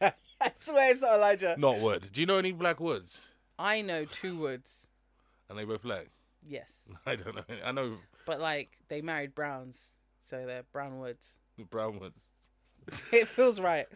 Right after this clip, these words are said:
Speaker 2: I know, I know. All the Woods I know are white. White
Speaker 1: Really?
Speaker 2: Woods.
Speaker 1: All white Woods?
Speaker 2: Oh, baby, baby, it's a white wood.
Speaker 1: Maybe they're birch trees. Okay, so you got the Blue Raja, Hank. Uh, you got Ja-, Jane Anne.
Speaker 2: You had Paul Rubens in it.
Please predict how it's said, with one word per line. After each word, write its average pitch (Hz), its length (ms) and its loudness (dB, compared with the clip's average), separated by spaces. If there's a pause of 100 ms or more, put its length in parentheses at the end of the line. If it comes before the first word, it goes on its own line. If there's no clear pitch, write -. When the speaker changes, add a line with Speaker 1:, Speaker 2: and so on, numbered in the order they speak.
(200)
Speaker 2:
I 151 120 4
know, 175 160 4
I 147 80 2
know. 151 160 2 (160)
All 151 100 -2
the 143 60 -6
Woods 123 200 -4
I 107 80 -4
know 98 180 -6
are 92 40 -8
white. 95 300 -8 (440)
White 101 280 -8
Speaker 1:
Really? - 140 -10
Speaker 2:
Woods. - 240 -20
Speaker 1:
All 202 120 -10
white 196 240 -6
Woods? 123 220 -10
Speaker 2:
Oh, 190 300 0
baby, 170 280 -2
baby, 151 300 -4
it's 175 100 -8
a 175 60 -4
white 147 480 -2
wood. 120 480 -4
Speaker 1:
Maybe 254 280 -4
they're 190 160 -6
birch 165 420 -10
trees. 131 380 -16 (460)
Okay, 180 220 0
so 190 140 -4
you 175 100 0
got 190 80 2
the 160 80 0
Blue 226 180 2
Raja, 185 640 0
Hank. 185 360 -6
Uh, 175 260 -2 (260)
you 190 80 -16
got 208 160 -4 (160)
Ja-, 196 240 -2 (180)
Jane 190 360 -6
Anne. 180 440 -8 (840)
Speaker 2:
You 214 80 -4
had 254 160 -4
Paul 285 240 0
Rubens 202 580 -2
in 123 140 -2
it. 92 260 -6